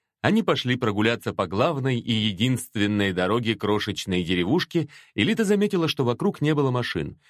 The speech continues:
Вилли пояснил, что деревня построена на горе, а фуникулер — единственное средство передвижения к цивилизации, для жителей которых насчитывалось целых двадцать восемь человек.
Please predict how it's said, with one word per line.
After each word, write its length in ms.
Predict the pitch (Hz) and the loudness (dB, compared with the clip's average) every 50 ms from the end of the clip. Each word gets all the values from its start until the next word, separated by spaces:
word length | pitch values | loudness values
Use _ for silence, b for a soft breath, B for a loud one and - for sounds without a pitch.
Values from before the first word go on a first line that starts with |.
| b b | b b
Вилли 400 | - 117 117 139 196 190 160 143 | 2 2 4 4 4 2 2 0
пояснил, 540 | 143 135 143 139 135 123 - 135 123 113 101 | 0 2 2 2 2 0 0 0 0 0 0
что 420 | - - - 120 110 110 110 110 | 0 0 0 2 2 4 2 2
деревня 500 | - 107 113 120 131 175 180 139 127 110 | 0 0 2 2 2 2 2 0 0 0
построена 760 | - 113 110 101 - - 135 151 147 135 127 117 120 117 110 - | 0 0 -2 -2 -2 -2 0 2 2 2 2 0 0 0 -2 -2
на 220 | - 120 123 139 151 | -2 0 0 0 2
горе, 480 | 139 156 170 175 151 104 82 76 B B B B B B B B - | 2 2 2 2 2 0 0 -2 B B B B B B B B -2
а 320 | - 95 98 101 95 92 | 0 2 2 2 0 -2
фуникулер — 720 | - - 107 110 113 110 - 120 139 202 226 185 120 113 - - | -2 -2 -2 -2 -2 -2 0 2 2 2 2 2 0 -6 -12 -10
единственное 960 | 113 92 131 120 98 92 143 202 208 185 170 - - 143 147 139 139 127 110 | -4 -2 0 0 0 2 2 2 2 0 -2 -4 -4 -2 0 2 2 2 0
средство 600 | - - 104 113 156 170 - - - 131 127 110 | 0 -2 0 0 0 0 -2 -4 -2 -2 -2 0
передвижения 840 | - 113 107 90 82 92 85 139 185 196 175 165 160 156 147 131 b b b b - | 0 -2 -2 -2 -2 -2 0 2 2 2 2 2 2 2 0 -2 b b b b -20
к 80 | - | -14
цивилизации, 840 | - - 139 120 107 110 98 78 107 123 131 123 - - - 104 104 | -6 -2 0 2 2 2 0 0 0 0 0 -2 -4 -6 -4 -2 -2
для 260 | 98 90 101 104 104 95 | -2 -2 0 0 0 0
жителей 520 | 85 95 131 160 135 - 107 87 87 80 | 0 0 -2 -2 -2 -2 -4 -4 -4 -4
которых 540 | - 92 87 82 - 151 202 202 190 - b b b b b _ | -2 -4 -2 0 0 2 2 2 0 -2 b b b b b _
насчитывалось 880 | - 101 104 98 - - - - 156 156 175 190 190 190 185 - - - | -2 0 0 0 0 0 0 0 0 0 0 0 0 0 0 -2 -6 -10
целых 720 | - - - - 113 127 175 190 196 185 190 185 151 117 90 | -14 -14 -6 -2 0 2 2 2 2 2 2 2 0 -2 -2
двадцать 800 | 85 104 101 107 117 143 175 170 - - - - 208 190 - - | -2 0 2 4 4 2 2 -2 -8 -8 -4 -2 -2 -2 -2 -4
восемь 840 | 104 92 87 90 104 117 139 135 - - - - 170 170 170 165 | -4 -2 0 2 2 2 2 0 -4 -10 -6 -2 -2 -2 -2 -2
человек. 1040 | - - - 110 127 135 147 156 151 120 90 85 90 95 - _ - - - _ | -4 -2 0 0 2 2 0 0 0 -2 -2 -2 -2 -4 -8 _ -20 -20 -20 _